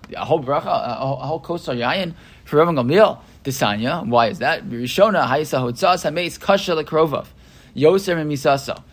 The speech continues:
Right, it used to be that the amount of money it would cost to bury a person was more difficult on the family than the death of the person. And people were being crushed by the, by the, by the cost of a burial.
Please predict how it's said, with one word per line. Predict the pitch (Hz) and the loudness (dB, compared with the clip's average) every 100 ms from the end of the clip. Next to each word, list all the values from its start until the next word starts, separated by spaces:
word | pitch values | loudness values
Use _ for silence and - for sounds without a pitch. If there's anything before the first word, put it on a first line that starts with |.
| - - | -20 -8
Right, | 127 | -6
it | |
used | 185 196 | -6 -4
to | 165 | 2
be | 202 160 180 - - - - | 4 4 0 -10 -20 -14 -4
that | 127 127 127 | 0 2 0
the | |
amount | 139 165 190 | 0 0 0
of | 156 | 0
money | 156 202 175 | 0 2 0
it | 139 | -4
would | 135 | -4
cost | - 185 123 - - - - - | 2 2 2 -2 -14 -20 -20 -8
to | 139 | 2
bury | 160 185 | 4 4
a | 180 | 2
person | 190 202 165 151 151 - - - | 2 0 0 -2 -2 -10 -20 -16
was | 123 139 151 131 - - | 0 4 4 4 -12 -8
more | 147 151 180 220 | -4 4 8 8
difficult | 208 214 196 190 | 6 0 2 4
on | 175 | 2
the | 151 | 0
family | 180 208 247 262 247 - - _ - _ | 0 2 2 0 -4 -10 -20 _ -20 _
than | 196 160 | -2 0
the | 147 | 4
death | 180 175 151 | 6 4 0
of | |
the | 143 | 0
person. | 160 156 113 - - - - - | 0 0 -4 -16 -20 -20 -20 -12
And | 135 | -4
people | 170 | -2
were | 151 | -2
being | 147 | -4
crushed | - 165 185 135 - - - - - - | -6 -2 2 2 -2 -14 -20 -20 -20 -2
by | 135 135 | 2 2
the, | 131 131 120 - - _ 110 | 4 2 2 -4 -20 _ -2
by | 123 | 0
the, | 123 123 117 - - | 2 2 2 -2 -10
by | - 123 | -4 -2
the | 127 | -2
cost | - 185 127 - - - | 2 4 4 -2 -14 -14
of | - 131 | -6 -4
a | |
burial. | 120 135 120 - | 0 2 2 -2